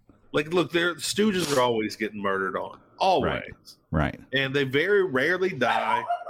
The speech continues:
Speaker 1: Um, see, Puppet Up agrees
Speaker 2: Yeah.
Speaker 1: with me on that one. And, uh, yet again, they lived.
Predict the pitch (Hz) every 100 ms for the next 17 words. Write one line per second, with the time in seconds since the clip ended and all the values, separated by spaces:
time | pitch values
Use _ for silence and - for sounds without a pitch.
0 | 698 - 698 131 123 110 - - 170 196
1 | 190 165 165 151 143 151 135 127 117 87
2 | 117 104 107 110 107 110 104 _ _ _
3 | _ - 127 131 131 135 139 139 139 151
4 | 165 156 190 208 208 226 233 220 -